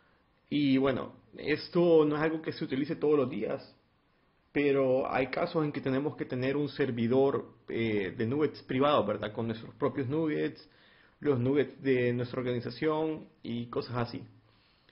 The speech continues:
Y bueno, eh, se dio el caso que hoy necesito hacer uno, un servidor privado de nuggets, y, y encontré un montón de soluciones súper locas,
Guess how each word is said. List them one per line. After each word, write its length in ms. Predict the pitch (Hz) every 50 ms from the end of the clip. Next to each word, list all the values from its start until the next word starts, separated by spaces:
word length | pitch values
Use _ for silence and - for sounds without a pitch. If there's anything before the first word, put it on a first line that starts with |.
| _ _ _ _ _ _ _ -
Y 100 | 143 139
bueno, 400 | 131 139 131 117 104 110 113 - - - - - _ _ _ _ _ _ _ _ _ _ _ -
eh, 520 | - 127 123 127 127 127 123 120 120 120 120 -
se 60 | 135
dio 100 | 120 123
el 80 | 135 135
caso 280 | - 170 165 165 139
que 460 | - - 131 123 120 120 117 110 - - -
hoy 260 | 147 165 180 170 143
necesito 500 | 131 135 131 127 135 - 139 131 131 147
hacer 220 | 131 - 151 139
uno, 400 | 147 170 185 175 139 135 147 147 - - -
un 320 | - 127 135 131 131 131 -
servidor 420 | - 135 131 127 131 135 135 135
privado 340 | - 135 127 139 139 - 156
de 60 | 135
nuggets, 420 | 127 135 156 151 147 135 - - - -
y, 440 | - 131 120 120 120 120 117 120 113 - - - - - _ _ _ _ _ _ _ _ _ _ _ _ _ _ _ _ _ _ _ - _ _ _ _ _ _ _ _ -
y 100 | 147 151
encontré 360 | 147 131 151 143 127 - 156
un 120 | 160 165
montón 260 | 160 151 139 - 165 170
de 80 | 160
soluciones 480 | 147 - 151 139 135 - 165 156 143 -
súper 320 | - 180 - - 151 131
locas, 720 | 139 147 160 160 160 160 156 156 151 151 147 - - - _